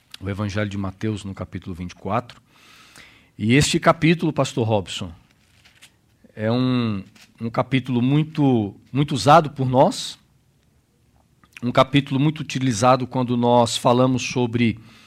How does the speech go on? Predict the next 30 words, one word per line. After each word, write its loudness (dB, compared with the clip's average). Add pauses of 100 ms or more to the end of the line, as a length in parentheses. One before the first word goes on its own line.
(300)
o -8
contexto 0
da 4
volta -2
de -8
Jesus. -8 (1400)
Mas 4
existe 4
uma 8
maneira 10
de 4
nós 6
interpretarmos 2
o -4
capítulo -4
vinte -2
e -16
quatro -6
de -6
Mateus. -12 (1300)
Alguns 4
textos 0
da -2
Bíblia -2
você -2
entende 0
como -2
ele 0
está -4
escrito. -8